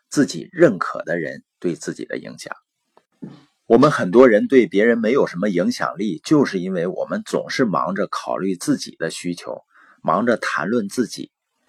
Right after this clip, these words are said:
所以我们才说嘛，跟别人聊天的时候要谈论对方，并且引导提问对方去谈论他们自己。我们今天播音的重点呢，就是在和人们交谈的时候，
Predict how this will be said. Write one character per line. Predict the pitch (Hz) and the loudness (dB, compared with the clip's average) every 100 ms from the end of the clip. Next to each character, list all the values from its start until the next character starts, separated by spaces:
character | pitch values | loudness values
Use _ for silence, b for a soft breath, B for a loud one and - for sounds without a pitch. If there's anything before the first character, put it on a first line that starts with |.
| _ | _
所 | - 120 | 6 8
以 | 160 | 8
我 | 135 87 | 6 2
们 | 95 | -2
才 | - 85 | -4 -4
说 | - 85 | -2 -4
嘛， | 80 73 - | -2 -6 -6
跟 | - 101 | -2 4
别 | 104 | 6
人 | 107 98 | 6 6
聊 | 87 | 6
天 | 98 107 107 | 6 -4 -6
的 | 90 | -6
时 | - | -6
候 | 73 - - | -6 -6 0
要 | 90 | 0
谈 | - - 87 | 0 -6 -4
论 | 104 90 | -4 0
对 | 98 | -2
方， | - 101 104 - _ _ | 2 0 0 -6 _ _
并 | 123 90 | 2 2
且 | 80 | -2
引 | 73 82 131 | -2 -2 2
导 | 73 - - | 2 0 -12
提 | - 80 90 | -12 -4 0
问 | 120 92 - _ _ _ - | 0 0 -6 _ _ _ 2
对 | 110 | 4
方 | 87 92 92 | 4 -2 -6
去 | - - | -8 -6
谈 | - - | -6 -6
论 | 92 85 | -4 -6
他 | - | -8
们 | - | -14
自 | 78 80 | -10 -10
己。 | - - _ _ _ _ _ _ - | -8 -12 _ _ _ _ _ _ 6
我 | 104 | 8
们 | 107 | 8
今 | - 147 | 4 4
天 | 139 143 | 4 6
播 | 135 139 | 8 6
音 | 139 | 8
的 | 127 | 4
重 | 131 139 | 6 2
点 | 95 - - | 2 2 2
呢， | 69 78 | 0 0
就 | - 87 | -2 -4
是 | - 80 67 - _ _ _ | -2 -2 -2 -8 _ _ _
在 | 151 120 | 8 8
和 | - 123 | 6 4
人 | 123 | 4
们 | 135 | 2
交 | 131 156 151 | 4 6 6
谈 | - - 71 | 4 -6 -6
的 | 85 | -6
时 | - | -6
候， | - 71 | -6 -4